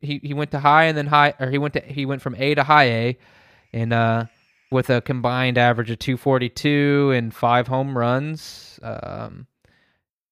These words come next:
ninety-three hits, so nineteen doubles. So little, we don't know. He looks like he's got, uh, you know, a, but below average power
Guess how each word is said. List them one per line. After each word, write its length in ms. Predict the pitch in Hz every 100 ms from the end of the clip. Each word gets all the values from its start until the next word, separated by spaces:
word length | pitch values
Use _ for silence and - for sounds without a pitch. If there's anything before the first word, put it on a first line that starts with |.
| _ _ - _
ninety-three 640 | 113 117 135 139 135 139 135
hits, 360 | 143 143 -
so 800 | - - - - 107 107 113 113 120 _ _
nineteen 500 | 123 131 127 156 143
doubles. 680 | 135 117 110 117 127 - - _ -
So 280 | 117 113 113 - _ _ _ _ _ _ _ _ -
little, 380 | 180 190 185 -
we 160 | 190 190
don't 180 | 170 143
know. 240 | 143 151
He 180 | 156 135
looks 280 | 160 160 180
like 160 | 165
he's 180 | 156 139
got, 400 | 156 147 139 -
uh, 460 | 143 131 123 113 120 - _ _ _ _ _ _ _ _ _ _ _ _ _ _ _ -
you 80 | 151
know, 240 | 127 127 -
a, 80 | 135
but 240 | 160 147
below 340 | 151 175 175
average 520 | 165 156 147 156 147 -
power 640 | 151 139 139 139 135 143